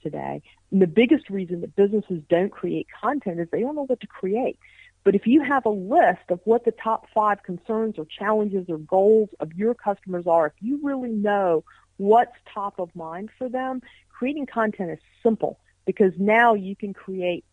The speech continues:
a content calendar on those five topics and you can create a lot of different kinds of content.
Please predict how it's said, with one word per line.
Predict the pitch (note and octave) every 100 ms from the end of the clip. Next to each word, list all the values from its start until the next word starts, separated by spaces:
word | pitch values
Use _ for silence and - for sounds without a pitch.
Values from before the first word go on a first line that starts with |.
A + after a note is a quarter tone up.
| -
a | D#3+
content | - E3+ E3+ - -
calendar | C4 C4 B3 A3
on | G3
those | F3 F3 -
five | E3+ E3+ -
topics | B3+ B3 A3+ _ - - - -
and | G3 G3 G3 F3+
you | G3
can | - G#3
create | - G3 F#3
a | F3
lot | F3 F3 E3+
of | E3
different | F3 - -
kinds | - D#3+ D#3+
of | D#3
content. | - E3 E3 -